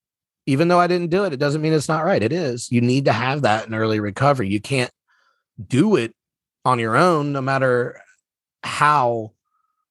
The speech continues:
you know, my, my network might not be in recovery. It's my family, but they get it and they have the skills to be able to help me. Um, not every family does. So going back to those people that are, are in the program, having a sponsor, listening to what they say,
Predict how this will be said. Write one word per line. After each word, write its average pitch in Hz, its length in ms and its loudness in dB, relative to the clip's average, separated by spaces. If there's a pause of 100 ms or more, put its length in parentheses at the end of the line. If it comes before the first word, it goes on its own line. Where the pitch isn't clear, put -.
(200)
you 131 120 -2
know, 113 340 0
my, 170 420 2
my 180 240 0
network 180 460 0
might 143 240 -2
not 143 240 -2
be 139 180 0
in 131 100 -2
recovery. 110 540 0
It's 113 200 -8
my 101 140 -2
family, 104 720 -4
but 104 300 -2
they 110 160 -4
get 120 320 0
it 101 160 0 (500)
and 127 140 0
they 120 120 2
have 123 340 0
the 117 120 -4
skills 117 600 0
to 120 80 -8
be 110 140 0
able 98 180 -2
to 90 80 -6
help 104 340 -2
me. 92 260 -12 (840)
Um, 104 480 -2
not 123 240 2
every 120 220 0
family 101 380 -6
does. 90 500 -8 (220)
So 104 320 -2
going 113 320 0
back 113 220 0
to 135 80 -2
those 110 220 0
people 113 320 -2
that 101 120 2
are, 117 280 2
are 156 260 2
in 135 80 0
the 110 80 -2
program, 101 540 -2
having 123 360 -2
a 104 80 -4
sponsor, 101 540 -6
listening 202 440 -4
to 117 80 0
what 147 240 0
they 113 100 -2
say, 131 460 -4